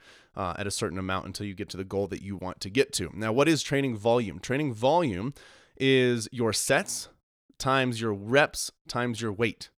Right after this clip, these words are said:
Okay, so sets times your reps times your weight. All three of those multiplied together, that's gonna be your overall training volume for a specific exercise or for a specific muscle group. Okay, so,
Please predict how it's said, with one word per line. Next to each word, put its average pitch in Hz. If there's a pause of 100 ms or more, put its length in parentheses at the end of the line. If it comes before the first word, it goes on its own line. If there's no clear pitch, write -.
(120)
Okay, 104
so -
sets - (520)
times 113
your 95
reps 131 (100)
times 120
your 104
weight. 104 (140)
All 139
three 156
of 139
those 123
multiplied 120
together, 120
that's 113
gonna 123
be 113
your 110
overall 110
training 117
volume 117 (320)
for 120
a 117
specific 110
exercise 113
or 98
for 107
a 98
specific 104
muscle 110
group. 82
Okay, 101
so, 95